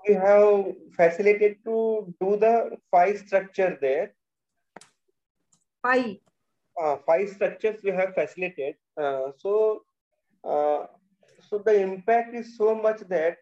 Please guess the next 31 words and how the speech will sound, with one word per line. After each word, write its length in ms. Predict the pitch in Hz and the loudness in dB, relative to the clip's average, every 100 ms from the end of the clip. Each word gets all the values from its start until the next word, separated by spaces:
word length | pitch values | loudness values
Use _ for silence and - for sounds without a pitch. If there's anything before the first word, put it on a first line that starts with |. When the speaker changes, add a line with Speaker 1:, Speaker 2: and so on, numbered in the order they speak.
| 170 | -8
Speaker 1:
uh, 320 | 160 156 147 - | -8 -8 -10 -10
so 360 | 170 170 165 170 | -6 -6 -4 -8
it 120 | 175 | -6
has 280 | 175 185 185 - | 0 0 0 -8
created 460 | 190 196 196 208 202 | -4 -2 -2 -4 -2
a 80 | |
very 420 | 196 175 185 196 180 _ | -4 -4 -6 -10 -18 _
good 200 | 190 185 | -6 -2
impact, 600 | 180 170 - 175 175 175 | -2 -4 0 0 2 0
and, 280 | 165 160 160 | -2 -2 -4
uh, 200 | 156 151 139 - _ | -2 0 -2 -8 _
so 400 | 170 165 160 415 _ _ _ _ _ _ - | -10 -10 -10 -14 _ _ _ _ _ _ 0
cost 320 | 156 180 180 | 0 0 0
benefit 380 | 190 190 190 185 | -2 -2 -6 -4
ratio 300 | 190 185 190 | -6 -4 -2
is 140 | 185 | 2
also 380 | 180 175 170 180 | 2 0 -2 -2
wonderful, 520 | 160 156 160 - 156 | -2 -4 -10 -10 -6
and, 260 | 151 147 147 | -4 -2 2
uh, 280 | 143 135 131 - _ _ - | 2 4 0 -4 _ _ -10
uh, 140 | 113 | -6
in 220 | 147 151 | -6 -6
terms 260 | 156 170 175 | 0 0 0
of, 220 | 180 175 175 | -2 -2 -4
okay, 520 | 160 _ 147 139 139 - 131 | -12 _ -8 -6 -8 -14 -16
increasing 560 | 143 143 165 175 180 | -16 -8 -8 -6 -6
the 80 | 180 | -6
groundwater 720 | 165 151 156 165 165 165 175 | -2 0 0 2 2 2 -2
is 140 | 170 160 | -6 -4
also 420 | 151 147 175 170 165 | -6 -6 -4 -2 -2
high. 220 | 131 | -4